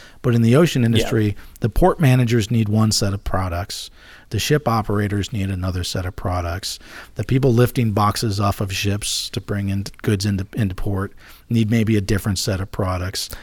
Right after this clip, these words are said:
Speaker 2: The wind developers
Speaker 1: The wind
Speaker 2: got their
Speaker 1: developers
Speaker 2: own
Speaker 1: need a different
Speaker 2: interests.
Speaker 1: set of products. Those who are, who are working with, um, protecting,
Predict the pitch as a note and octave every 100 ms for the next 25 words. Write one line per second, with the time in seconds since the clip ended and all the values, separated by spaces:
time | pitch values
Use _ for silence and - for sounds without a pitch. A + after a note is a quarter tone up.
0 | - A#2+ B2 B2 A#2 A2 A2+ A2+ A2+ -
1 | B2 F3 - G#2+ A#2+ B2 A#2+ B2 A#2+ C#3
2 | A#2+ A#2+ A#2 A#2 A#2+ A#2 A2+ G#2+ - A2+
3 | A2 - A2+ G#2+ - A#2+ B2+ B2 C3 A#2+
4 | A#2 A2 - - - - A#2 A2 A2+ A#2+
5 | A#2 G#2+ G#2+ G#2 - - G2 F#2+ F#2+ -
6 | - A2 - A2 G#2+